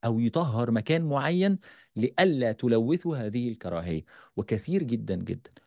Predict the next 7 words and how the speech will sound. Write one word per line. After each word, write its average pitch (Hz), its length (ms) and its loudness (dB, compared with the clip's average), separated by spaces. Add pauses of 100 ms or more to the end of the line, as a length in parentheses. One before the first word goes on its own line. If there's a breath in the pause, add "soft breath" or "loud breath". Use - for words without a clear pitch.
من 120 140 6
الكراهيات 127 960 2
اللي 110 140 2
أنت 185 200 2
يمكن 143 200 0
حكيت 165 240 0
بعضها، 117 360 0